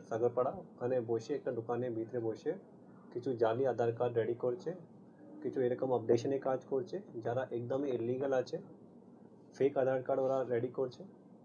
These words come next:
তার সূত্রে আমাদের থানা থেকে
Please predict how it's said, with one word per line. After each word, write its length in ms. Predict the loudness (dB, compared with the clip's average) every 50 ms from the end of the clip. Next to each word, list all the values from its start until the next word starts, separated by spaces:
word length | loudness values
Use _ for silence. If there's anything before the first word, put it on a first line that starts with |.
| -20 -20 -20 -20 -20 -20 -20 -20 -20 -20 -20 -20 -20 -4 0
তার 160 | 2 2 2
সূত্রে 480 | 2 0 -2 -4 -2 0 0 0 0 0 -2 -6 -18 -18 -12 -8
আমাদের 420 | -4 0 2 2 4 4 2 2 0 -4
থানা 260 | -4 -2 0 0 0
থেকে 360 | 0 -2 -2 0 -2 -2